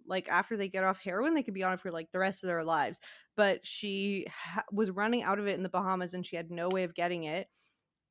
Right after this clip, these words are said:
And she's contacting her doctor, and he's trying to find a way to get it to her. They interviewed the doctor, and he was saying, like, he basically didn't want her to have the shakes. At this point, she's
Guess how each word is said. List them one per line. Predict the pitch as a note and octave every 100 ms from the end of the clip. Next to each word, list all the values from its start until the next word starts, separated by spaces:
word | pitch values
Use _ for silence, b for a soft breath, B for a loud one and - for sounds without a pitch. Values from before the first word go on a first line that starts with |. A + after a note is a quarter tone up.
| _
And | G3+ G#3 G#3 G#3 G3+ - _ _
she's | - - - G#3 G3+
contacting | - A3+ G#3 A#3+ A3+ A#3+ G#3+
her | G3
doctor, | F#3 D#3 A3 B3+ G3
and | E3+
he's | F3+ F#3+ G3
trying | - F3+ F3+
to | F#3
find | - D#3+ F3+ F#3 -
a | F3+
way | E3+ D#3 D#3+ D#3 _ _
to | - F3 D#3+ C#3+ -
get | E3 D#3 - _ _
it | - D#3
to | -
her. | D3 D3+ - - b b b b b _
They | G3+
interviewed | G3+ B3 D4+ D#4+ C#4 A3
the |
doctor, | G3+ F3 D#3 - D#3+ D3+ D#3 - _ _ _
and | F#3+ F#3+ F#3 F3+ F3
he | F#3 - G#3+ A3
was | G#3 G#3
saying, | F3+ E3+ G3+
like, | G3 E3+
he | - D#3 F3+
basically | - E3+ E3 E3+ E3
didn't | E3+ E3+ E3+
want | C#3+ E3 F3+
her | F#3
to | F3
have | D#3+ E3+
the | E3
shakes. | D#3+ - D#3 A#3 -
At | F#3
this | D4+
point, | - C5 A4
she's | - A3+ A3 F#3+